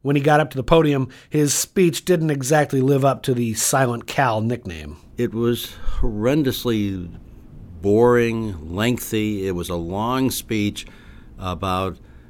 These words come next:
Speaker 2: uh, separation of powers and the role of Congress and the, uh, oh, it's just horrendous. And in fact,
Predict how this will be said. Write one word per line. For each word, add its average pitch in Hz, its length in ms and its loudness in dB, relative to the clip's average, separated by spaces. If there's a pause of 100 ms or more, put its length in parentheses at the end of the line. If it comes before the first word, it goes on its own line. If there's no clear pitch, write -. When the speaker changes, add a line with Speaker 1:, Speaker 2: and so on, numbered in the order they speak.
(200)
Speaker 2:
uh, 92 180 -6
separation 110 760 -2
of 92 120 -8
powers 85 920 -4
and 87 140 -8
the 82 60 -6
role 107 460 0
of 101 140 -6
Congress 87 800 -6
and 80 220 -14
the, 80 300 -12
uh, 78 200 -16
oh, 104 280 -2
it's 78 200 -12
just - 240 -4
horrendous. 90 560 -6
And 98 80 -4
in 90 80 -6
fact, - 280 -2